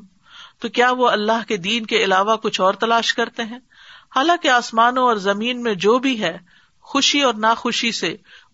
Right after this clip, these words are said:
اسی کا فرما بردار ہے اور وہ اسی کی طرف لوٹائے جائیں گے، یعنی پوری کائنات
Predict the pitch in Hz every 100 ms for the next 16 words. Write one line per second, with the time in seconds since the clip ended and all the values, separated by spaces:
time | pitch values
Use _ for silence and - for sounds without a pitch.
0 | - 254 - 311 262 233 208 196 175 170
1 | 160 180 185 190 - 202 202 208 202 -
2 | 254 226 185 175 185 170 165 160 156 143
3 | 147 - 254 _ _ _ _ - 196 190
4 | 196 240 247 240 208 190 202 226